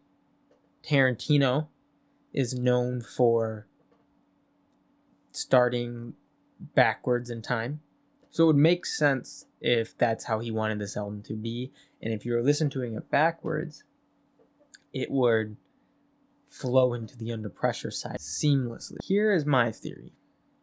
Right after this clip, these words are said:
Logic is not gonna release a double side. He's gonna release Ultra eighty-five. Ultra eighty-five is gonna be what the fans wanted.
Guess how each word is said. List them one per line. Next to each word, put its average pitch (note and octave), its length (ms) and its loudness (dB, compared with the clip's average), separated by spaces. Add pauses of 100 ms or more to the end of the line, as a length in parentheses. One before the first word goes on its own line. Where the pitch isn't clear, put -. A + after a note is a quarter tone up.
(680)
Logic D#3+ 760 0 (840)
is C3 520 0 (220)
not C3 420 0
gonna D3 180 0
release C3+ 340 -4
a C3 40 -8
double B2+ 380 0
side. - 420 -6 (380)
He's B2+ 200 -2
gonna B2+ 140 -2
release B2 300 -4
Ultra B2 260 -2
eighty-five. A#2 520 -2 (1200)
Ultra C3 260 2
eighty-five C3+ 440 2
is C3 100 -6
gonna C3 160 -2
be A#2 460 -8 (1200)
what B2 480 4
the C3+ 100 0
fans A2 460 -2
wanted. G2+ 400 -10